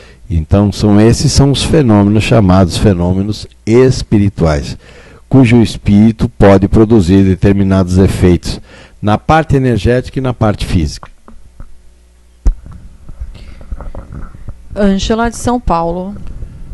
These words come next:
Speaker 1: Olá, Ângela, boa noite pra você e pra todo mundo aqui da capital.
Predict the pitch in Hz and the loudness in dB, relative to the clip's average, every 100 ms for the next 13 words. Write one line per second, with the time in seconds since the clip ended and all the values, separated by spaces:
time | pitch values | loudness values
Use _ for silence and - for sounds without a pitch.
0 | - - - - 127 123 120 113 123 123 | -16 -18 -10 -2 0 2 2 0 -2 -4
1 | 113 87 82 80 90 92 98 - 101 90 | -4 -6 -6 -8 -10 -10 -10 -10 -10 -10
2 | 85 - - 98 98 98 - 107 104 101 | -10 -8 -6 -6 -8 -10 -12 -12 -12 -12
3 | 95 90 85 98 82 80 82 - - 73 | -12 -14 -14 -14 -12 -12 -14 -14 -12 -12
4 | 67 | -12